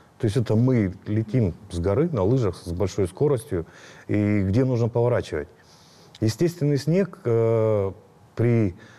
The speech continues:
больших скоростях, при большом давлении на него, он имеет свойство разбиваться, выбиваться, превращаются ямы, трасса превращается в сплошные ухабы, так скажем.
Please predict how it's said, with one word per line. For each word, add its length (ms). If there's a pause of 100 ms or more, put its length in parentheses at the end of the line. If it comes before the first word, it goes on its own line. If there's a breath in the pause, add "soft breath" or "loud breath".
(180 loud breath)
больших 340
скоростях, 600
при 100
большом 400
давлении 360
на 100
него, 360 (340 loud breath)
он 400
имеет 320
свойство 440
разбиваться, 560
выбиваться, 560
превращаются 680
ямы, 380 (360 loud breath)
трасса 300
превращается 640
в 40 (180)
сплошные 420
ухабы, 440 (280)
так 160
скажем. 380